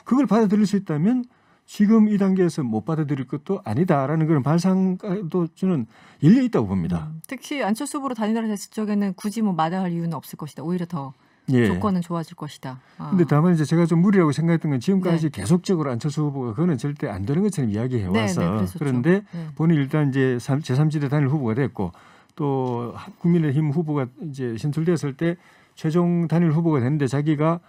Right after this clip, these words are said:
Speaker 1: 가능성이 높다.
Speaker 2: 음.
Speaker 1: 그리고 단일 후보가 됐을 때 본선에는 차라리 이번 그 기호로 나가는 게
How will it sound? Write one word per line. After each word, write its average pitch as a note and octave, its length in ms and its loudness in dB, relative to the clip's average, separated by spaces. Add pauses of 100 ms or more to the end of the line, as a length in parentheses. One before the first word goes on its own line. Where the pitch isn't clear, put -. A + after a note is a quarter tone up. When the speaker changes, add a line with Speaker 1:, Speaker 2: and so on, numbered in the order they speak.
(300)
Speaker 1:
가능성이 C3 320 2
높다. B2 400 0
Speaker 2:
음. F#3+ 300 -6
Speaker 1:
그리고 E3+ 220 0
단일 F3+ 240 2
후보가 F3 240 4
됐을 E3+ 360 0
때 G#3+ 340 0 (260)
본선에는 G#3+ 680 4 (500)
차라리 D#3 360 0
이번 D#3+ 640 2 (160)
그 B2 320 -6
기호로 E3+ 280 2
나가는 C3+ 300 0
게 E3 260 2